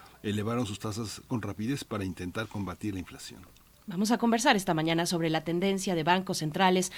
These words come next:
Speaker 2: de aplicar estas políticas señaladas por expertos como propias de halcones. Este día nos acompaña Saúl Escobar Toledo, profesor de Estudios Históricos del ina, presidente de la Junta de Gobierno del Instituto de Estudios Obreros, Rafael Galván A C.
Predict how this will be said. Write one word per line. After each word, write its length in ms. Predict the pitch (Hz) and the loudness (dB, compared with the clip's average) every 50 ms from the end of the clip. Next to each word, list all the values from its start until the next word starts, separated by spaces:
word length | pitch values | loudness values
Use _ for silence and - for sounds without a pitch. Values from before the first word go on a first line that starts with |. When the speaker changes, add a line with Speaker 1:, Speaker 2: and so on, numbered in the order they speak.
| - - - - | -14 -14 -8 0
Speaker 2:
de 80 | - 175 | 2 2
aplicar 440 | 170 - 175 - - 233 247 240 - | 2 2 -2 2 4 4 4 4 2
estas 320 | - 240 - - 277 254 - | 0 0 0 0 -4 -4 0
políticas 580 | - 233 226 247 - 269 269 - 262 254 - - | 0 0 0 0 -2 -2 -2 0 0 0 0 -4
señaladas 640 | - - 196 180 180 175 180 190 202 202 208 - | -4 -4 -2 0 0 2 2 2 4 2 2 0
por 160 | - - 160 143 | -2 -4 -4 -4
expertos 540 | 151 - - - 208 196 196 214 214 208 | -4 -6 -4 -4 -4 -4 -2 -2 -4 -4
como 220 | - - 139 143 131 | -4 -4 -4 -4 -4
propias 480 | - - 180 175 - 180 175 175 - - | -2 -2 -2 0 0 -2 -2 -2 -4 -8
de 240 | 156 151 160 156 156 - | -6 -4 -4 -4 -4 -2
halcones. 640 | - 147 151 151 - - 254 254 220 151 - - - - - - - - | -2 -2 -2 -2 2 4 6 6 6 4 0 -4 -10 -12 -16 -16 -8 -6
Este 220 | - 240 285 285 | -4 -2 0 2
día 160 | 233 254 233 | 4 4 4
nos 140 | 208 190 185 | 4 2 0
acompaña 440 | 170 - 175 160 151 185 180 180 170 | -2 -4 -4 0 2 2 4 4 2
Saúl 300 | 156 - 156 160 170 175 | 0 0 -2 0 0 0
Escobar 320 | 165 - - 151 143 151 | -2 -2 -4 -4 -4 -4
Toledo, 400 | 151 - 147 165 196 196 202 208 | -4 -2 0 0 2 2 0 -2
profesor 580 | 202 - 135 - 143 135 - 190 190 196 180 - | -2 -4 -6 -6 -4 -4 0 2 2 2 2 -2
de 380 | - 151 151 185 190 175 - - | -4 -2 0 2 2 2 2 0
Estudios 540 | - 156 151 156 - 185 175 175 175 170 - | -2 -2 -2 -2 -2 0 2 2 2 0 0
Históricos 480 | 156 - 175 170 156 151 - 151 147 | -4 -2 0 0 0 0 0 -2 0
del 140 | 147 160 185 | 0 2 4
ina, 260 | 240 254 226 185 196 190 - - - - - | 4 6 6 4 2 0 -4 -14 -16 -14 -4
presidente 540 | - 185 208 - 262 214 185 175 175 190 196 | -2 -2 0 2 2 4 2 2 2 0 2
de 120 | 185 180 147 | 2 4 2
la 80 | 143 | 2
Junta 320 | 151 - 190 185 185 185 165 | 2 2 0 2 4 2 2
de 80 | 151 | 2
Gobierno 460 | 139 143 151 175 175 170 180 180 170 - | 0 0 2 2 2 2 2 2 0 0
del 180 | 170 202 214 | -2 -2 0
Instituto 460 | 208 190 - - 156 151 - 165 - 165 | 0 0 -2 -4 -8 -6 -6 -4 -4 -2
de 80 | 151 | -4
Estudios 340 | 147 - 165 151 151 147 - | -4 -4 -4 -4 -4 -4 -4
Obreros, 380 | 147 139 180 185 196 196 - - - - - - | -2 0 0 0 0 0 -4 -8 -12 -20 -16 -8
Rafael 440 | - 147 147 - 151 160 175 175 | -6 -6 -2 0 2 4 4 4
Galván 400 | 170 156 143 147 170 180 180 - - | 4 2 0 4 4 2 2 2 2
A 120 | - 156 | 0 0
C. 220 | - - 151 135 | 0 0 -2 -2